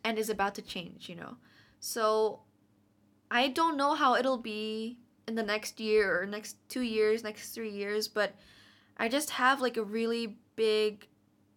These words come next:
um, sad feeling for children who are born in this period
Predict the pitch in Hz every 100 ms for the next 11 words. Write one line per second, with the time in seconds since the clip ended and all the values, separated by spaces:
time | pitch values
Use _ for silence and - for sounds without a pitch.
0 | _ _ _ - _ _ _ 190 190 180
1 | - - - - 220 214 214 - - 220
2 | 220 226 233 262 - 220 220 214 208 226
3 | 247 208 208 190 190 202 208 196 202 -
4 | 196 190 208 247